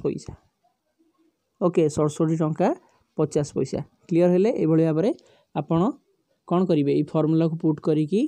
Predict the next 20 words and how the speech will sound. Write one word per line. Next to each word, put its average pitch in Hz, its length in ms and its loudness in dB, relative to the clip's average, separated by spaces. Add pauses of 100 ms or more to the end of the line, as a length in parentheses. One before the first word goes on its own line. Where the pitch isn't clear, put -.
ଆବଶ୍ୟକ 151 520 -2 (420)
ସରଳ 156 320 0
ସୁଧକୁ 165 320 0
ବାହାର 165 180 0
କରିପାରିବେ। 143 480 -6 (500)
ଚାଲନ୍ତୁ 170 360 2
ବଢ଼ିବା 175 340 4
ଦ୍ୱିତୀୟ 160 460 0
ପ୍ରଶ୍ନକୁ। 139 460 -4 (1700)
ଦେଖନ୍ତୁ 175 340 0
ଦ୍ୱିତୀୟ 165 280 0
ପ୍ରଶ୍ନଟି। 170 440 -2 (1000)
ପ୍ରଶ୍ନ 156 360 -2
ରହିଛି, 208 360 2 (600)
ଶତକଡ଼ା 214 760 0
ବାର୍ଷିକ 175 480 0 (200)
ଦଶ 160 500 2
ହାର 170 420 2
ସରଳ 165 420 2
ସୁଧରେ 175 920 2